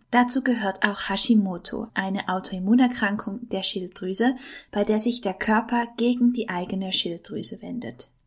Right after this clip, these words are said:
Deswegen ist es gar nicht so selten, dass Endometriose-Betroffene gleichzeitig an Endometriose und auch an Hashimoto erkranken. Auch ich habe Erfahrungen mit Hashimoto gemacht. Und weil das Thema so, so, so wichtig ist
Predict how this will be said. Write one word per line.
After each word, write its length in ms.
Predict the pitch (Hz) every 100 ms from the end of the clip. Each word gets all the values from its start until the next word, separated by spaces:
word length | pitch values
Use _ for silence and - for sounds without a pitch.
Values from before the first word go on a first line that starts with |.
| _ _ -
Deswegen 540 | 339 - 220 220 277
ist 220 | 277 277 277
es 180 | - - _ -
gar 180 | 226
nicht 200 | 277 277
so 80 | -
selten, 580 | 240 202 190 214 240 285
dass 340 | 254 247 - -
Endometriose-Betroffene 1400 | 233 220 220 208 - 233 220 214 214 - 208 220 247 262
gleichzeitig 920 | 220 220 277 - 262 247 247 254 - -
an 220 | 202 208
Endometriose 880 | 196 196 190 190 - 196 196 240 262
und 280 | - 330 -
auch 320 | 233 247 -
an 300 | 233 247 254
Hashimoto 560 | 254 277 269 294 - -
erkranken. 680 | - - 185 - - - - - - - -
Auch 200 | 220 220 -
ich 360 | 277 254 -
habe 300 | 240 247 247 247
Erfahrungen 680 | 240 - 185 190 196 196
mit 200 | 196 -
Hashimoto 580 | 185 - 190 185 - -
gemacht. 480 | - - - - - -
Und 300 | 214 214 -
weil 140 | 269 311
das 180 | 311
Thema 360 | - 254 247 247
so, 400 | 220 262 269 -
so, 220 | - 240 247
so 180 | 226 202
wichtig 400 | 214 - 185 -
ist 280 | 220 -